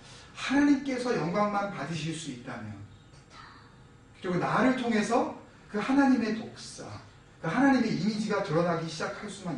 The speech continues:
있다면, 그렇다면 얼마나 나 자신에게 큰 은혜고 하나님 앞에, 네, 자랑거리가 되지 않겠습니까? 주님, 그렇게 살 수 있도록,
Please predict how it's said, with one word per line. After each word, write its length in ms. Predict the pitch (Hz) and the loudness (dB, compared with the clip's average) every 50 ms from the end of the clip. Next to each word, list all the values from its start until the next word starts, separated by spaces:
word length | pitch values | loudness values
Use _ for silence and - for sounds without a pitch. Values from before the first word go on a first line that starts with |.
| 120 | -8
있다면, 360 | 117 - - - 107 104 104 - - - - - - - - - - - - - - - - - - - - - - - - - - | -10 -12 -12 -12 -12 -12 -14 -14 -16 -20 -20 -20 -20 -20 -20 -20 -20 -20 -20 -20 -20 -20 -20 -20 -20 -20 -20 -20 -20 -20 -20 -20 -20
그렇다면 280 | 165 - 208 196 185 - | -16 -12 -10 -8 -8 -8
얼마나 680 | - 143 151 170 175 170 165 160 156 151 - - - - - - - - - - - - - - - - - - - - - - | -6 -4 -4 -2 -2 -2 -2 -2 -2 -4 -4 -6 -10 -18 -20 -20 -20 -20 -20 -20 -20 -20 -20 -20 -20 -20 -20 -20 -20 -20 -20 -18
나 120 | - - 143 | -14 -12 -12
자신에게 800 | 143 - 139 - - 151 143 139 127 131 131 127 123 120 - - - - | -10 -10 -10 -8 -4 -4 -4 -4 -4 -6 -8 -10 -10 -12 -14 -18 -20 -20
큰 240 | - - - 226 214 - 262 277 | -18 -14 -10 -8 -6 -6 -6 -6
은혜고 460 | - - - - - - - - - - - - - - - | -8 -8 -10 -10 -10 -10 -10 -10 -14 -18 -20 -20 -20 -20 -20
하나님 320 | - - 190 190 180 151 | -18 -16 -12 -10 -10 -10
앞에, 260 | - 107 - - 123 | -10 -10 -12 -12 -14
네, 680 | 120 113 110 107 - - - - - - - - 107 107 104 | -14 -14 -14 -16 -18 -20 -20 -20 -20 -20 -20 -20 -20 -20 -18
자랑거리가 580 | - - 104 117 123 117 - 113 110 110 110 107 104 101 - - - - - - | -18 -16 -14 -14 -14 -14 -14 -16 -16 -16 -16 -16 -18 -18 -20 -20 -20 -20 -20 -20
되지 140 | 113 110 - | -20 -18 -18
않겠습니까? 520 | 101 101 101 101 - - - - - - - - - - - - - - - - - - 67 - - - - - - - - - - - - - - - - - - - - - - - - - - - - - - - - - - - - - - - | -18 -18 -18 -20 -20 -20 -20 -20 -20 -20 -20 -20 -20 -20 -20 -20 -20 -20 -20 -20 -20 -20 -18 -18 -18 -18 -18 -20 -20 -20 -20 -20 -20 -20 -20 -20 -20 -20 -20 -20 -20 -20 -20 -20 -20 -20 -20 -20 -20 -20 -20 -20 -20 -20 -20 -20 -20 -20 -20 -20 -20 -18
주님, 240 | - 151 151 147 143 | -12 -8 -6 -6 -6
그렇게 540 | - 143 139 - - 139 131 123 120 123 | -6 -8 -10 -10 -10 -10 -10 -10 -10 -12
살 220 | 127 - - - 160 | -12 -14 -12 -12 -12
수 120 | - - 135 | -10 -10 -12
있도록, 320 | 123 - - 117 110 104 | -14 -14 -16 -16 -16 -16